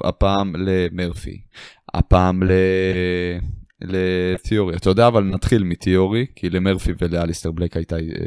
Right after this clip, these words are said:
יש היסטוריה. תיאורי מנצח,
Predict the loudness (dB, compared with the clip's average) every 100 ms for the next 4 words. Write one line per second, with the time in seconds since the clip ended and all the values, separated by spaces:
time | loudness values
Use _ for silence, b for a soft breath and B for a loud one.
0 | -4 -4 -6 -8 0 2 2 0 -4 _
1 | _ _ _ _ _ _ _ _ _ _
2 | _ 8 10 10 8 6 4 6 4